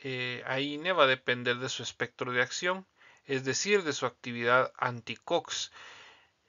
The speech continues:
y la acción amortiguadora de las respuestas celulares que se generan como consecuencia de, de la lesión tisular.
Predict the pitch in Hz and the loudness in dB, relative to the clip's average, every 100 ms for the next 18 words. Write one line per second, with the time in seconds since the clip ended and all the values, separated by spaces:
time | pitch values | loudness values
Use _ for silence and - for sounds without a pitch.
0 | _ - 185 208 170 131 - 147 147 139 | _ -8 -4 8 10 8 2 -2 -2 -2
1 | 131 - 127 127 160 208 185 139 123 113 | -4 -6 2 2 4 4 4 4 0 -2
2 | - - 131 - 139 123 - - - 139 | -8 -6 -6 0 0 0 -4 -10 -4 -2
3 | 127 120 123 139 - 127 123 - 117 120 | 0 2 2 0 -6 -10 -8 -10 -6 -4
4 | 131 131 123 120 123 117 113 - 135 143 | -4 -6 -12 -8 -6 -6 -10 -4 -4 -2
5 | 135 131 120 117 120 123 117 113 113 - | -4 -4 -4 -8 -8 -8 -4 -4 -4 -4
6 | 131 120 - 117 151 175 190 | -4 -4 -6 -8 2 6 6